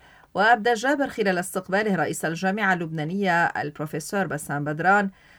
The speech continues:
كل دعم للجامعة اللبنانية لتعزيز دورها كصرح وطني جامع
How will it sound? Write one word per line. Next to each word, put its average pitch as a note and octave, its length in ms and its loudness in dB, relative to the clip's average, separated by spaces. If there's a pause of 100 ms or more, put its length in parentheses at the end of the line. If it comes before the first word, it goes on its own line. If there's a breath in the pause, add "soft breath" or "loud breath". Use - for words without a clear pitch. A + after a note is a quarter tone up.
(140 soft breath)
كل C4 240 4
دعم C4 320 4
للجامعة A3 520 0
اللبنانية G3+ 520 0
لتعزيز E3+ 580 -2
دورها E3+ 500 0
كصرح E3+ 640 -2
وطني E3 440 -4
جامع F#3+ 500 0